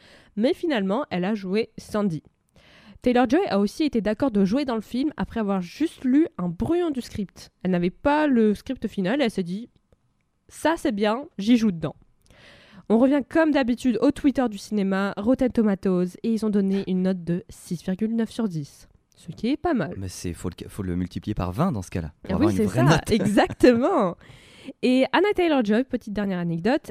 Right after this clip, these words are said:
Speaker 1: a eu la chance d'enregistrer une cover de la fameuse chanson Downtown de Petula Clark pour la bande-son du film, parce que, comme j'ai dit, elle joue un personnage qui est une chanteuse. Et elle a commenté, euh, la, euh, le cover,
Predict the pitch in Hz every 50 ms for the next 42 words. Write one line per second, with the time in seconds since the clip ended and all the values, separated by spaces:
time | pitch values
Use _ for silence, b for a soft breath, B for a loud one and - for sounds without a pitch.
0 | - _ - 202 208 233 240 269 247 202 170 - - - - 330 330 349 - -
1 | 208 240 262 247 262 254 226 240 - - - - 285 285 - 196 202 190 165 -
2 | - - 311 311 269 285 302 269 214 180 170 170 - - 254 262 269 285 285 -
3 | - - 254 233 - - 247 226 208 190 240 247 262 254 233 - - 208 196 214
4 | 233 247 196 170 165 185 175 - - 240 - - - 247 208 - - - 196 208
5 | 247 - - - _ - - 233 233 202 170 170 220 269 285 - - 269 233 202
6 | 180 - - 214 254 240 - 165 - - - 170 165 170 - 214 196 180 180 180
7 | 170 175 196 220 240 - - 170 165 165 175 208 226 - - 175 165 165 160 -
8 | 190 208 226 - - - - 190 190 214 233 b b b b b b b b _
9 | - - 240 254 247 - - 269 262 - - 175 151 139 151 165 170 B B B
10 | B B B B 196 - - 202 240 277 302 - - - 190 185 175 175 175 -
11 | 269 269 285 285 277 - - 285 285 277 277 277 262 - - - 175 175 170 170
12 | 170 170 165 160 160 160 156 160 160 160 165 _ _ _ _ _ - - - 202
13 | 196 185 - - 175 170 170 170 - 175 160 170 202